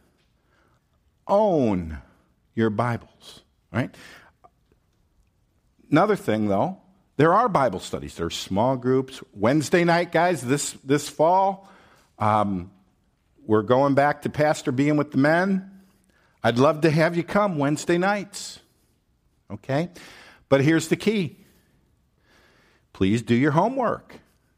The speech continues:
Don't just show up to small group or to men's group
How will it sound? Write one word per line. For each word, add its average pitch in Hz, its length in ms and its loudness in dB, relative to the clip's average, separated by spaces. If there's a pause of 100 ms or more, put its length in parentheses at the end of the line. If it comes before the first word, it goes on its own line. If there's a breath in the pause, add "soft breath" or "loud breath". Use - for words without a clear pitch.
(1040)
Don't 147 180 2
just 285 200 -2
show 202 280 2
up - 160 0
to 117 80 -10
small 117 340 0
group 110 440 -2 (720)
or 110 140 2
to 117 160 -2
men's 104 340 0
group 120 420 -2